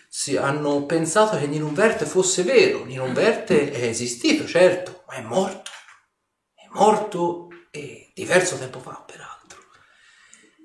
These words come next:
E che dire, al di là di quello che è e che è stato Nirumberto, credo che dobbiate quantomeno avere delle risposte anche per quello che è stato il vostro cammino fino ad adesso.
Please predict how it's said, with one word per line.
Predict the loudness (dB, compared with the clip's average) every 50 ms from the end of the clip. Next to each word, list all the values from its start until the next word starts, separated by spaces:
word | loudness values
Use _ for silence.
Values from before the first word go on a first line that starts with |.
| _ _ _ _
E | -6 -2 2 4 4 4 4 2 0 -2 -4 -6 -8 -12 -16 -18 -20 _ _ _ _
che | -8 -6 -6 -6
dire, | -6 -8 -8 -8 -8 -10 -14 -16 -18 -20 _ _ _ _ _ _ _ _ _ -20 -20 -20 -20 -20 -20 -20 -20 _ -20 -20 _ _ _ -20 -20 -20 -20 -20 -20 -20 -20 -20 _
al | 2 4 4 4
di | 6
là | 6 6 6
di | 6 6
quello | 4 4 4 4 4
che | 4 6 6 8
è | 8 8 6 4 0 -4 -8 -12 -18 -20 -20 _
e | -8 -8 -6
che | -2 0 0
è | 2
stato | 2 2 4 4 4 4 2 0 -4
Nirumberto, | -6 -4 -4 -6 -2 4 4 6 6 6 2 2 2 2 2 4 2 0 -4 -10 -16 -20 -20 _ _ _ _ _ _ _ _ _ _ _
credo | -2 2 4 4 6 4 4
che | 2 0 0
dobbiate | 0 -2 0 2 4 4 4 4 2 0 0 0 2 0 -2 0
quantomeno | 0 0 0 0 -2 -2 0 2 2 2
avere | 2 4 2 2 2 4 2 2 2 0 -2 -4 -8 -12 -16 -20 _ _ _ _ _ _
delle | -2 2 4 4 4 4 2
risposte | 2 0 -2 0 0 0 0 0 0 0 0
anche | 0 0 -2 -4
per | -4 -4 -4 -4
quello | -2 -2 -2 -2 -2 -2
che | 0 0 0
è |
stato | 0 -2 -2 2 4 4 4 4 2
il | -2 -2
vostro | -2 -4 -4 -4 -6 -6
cammino | -6 -4 -4 -4 -2 -2 -4 -4
fino | -6 -6 -6 -4
ad | -2 0
adesso. | 4 4 4 4 2 -2 -4 -6 -10 -12 -18 _ _ _